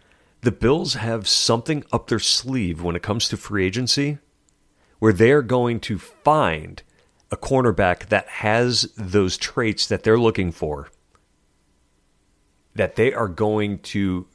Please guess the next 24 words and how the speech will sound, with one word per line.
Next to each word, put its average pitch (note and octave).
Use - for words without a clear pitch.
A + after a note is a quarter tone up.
convert G2+
to -
the F#2
safety G#2
position C3+
and A2+
turn D#3
into G2
another A2+
great F#2
safety. -
Now, C#3+
who G#3+
is G3+
that G#2+
player? G2
I B3
don't A#3+
know. A3
<laughs> -
I'm A3
not F#3+
a E3
scout, D#3+